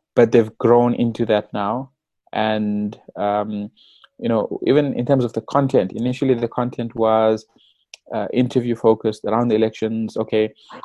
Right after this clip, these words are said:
uh, Sizwe is talking to some politician today. He interviews that, you know, they do it in the S M W X style with the colors and the, the, the, let's say, hip or lit,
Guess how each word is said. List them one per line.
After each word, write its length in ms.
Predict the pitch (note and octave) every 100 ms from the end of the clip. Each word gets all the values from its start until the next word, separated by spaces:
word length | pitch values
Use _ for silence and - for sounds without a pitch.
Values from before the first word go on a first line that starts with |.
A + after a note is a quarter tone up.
| -
uh, 200 | G#2+ G#2
Sizwe 320 | G2+ - A#2+ A#2
is 120 | -
talking 500 | B2+ A#2 A#2 A2 A2
to 360 | A#2 A2+ A2
some 220 | A2 A#2 A#2+
politician 560 | A#2+ A2 A#2 A2+ A2+
today. 580 | A2+ A2+ A2+ A2+ A2 A2 _ _ - -
He 60 | A2+
interviews 460 | B2 A#2 A#2 A2+
that, 280 | G#2+ G#2+ - _ - -
you 60 | A2+
know, 100 | G#2+
they 120 | A2
do 100 | A#2
it 100 | F2
in 140 | A2+
the 120 | G#2
S 160 | G#2+ -
M 100 | A#2
W 340 | A2 A2 A2
X 200 | G#2+ -
style 360 | - A#2 A2+ A2
with 120 | G#2+
the 60 | -
colors 480 | - A#2+ G#2+ G#2+ G#2+
and 160 | A2 _ - - _ _
the, 320 | A2 A2 G#2+ F2 A2
the, 320 | A2 G#2+ A2+ - _ _ -
the, 100 | G#2+
let's 240 | A2+ A2+
say, 240 | A2+ A2 A#2 - _
hip 240 | - G3 _ -
or 160 | - G#2+
lit, 280 | A2+ A#2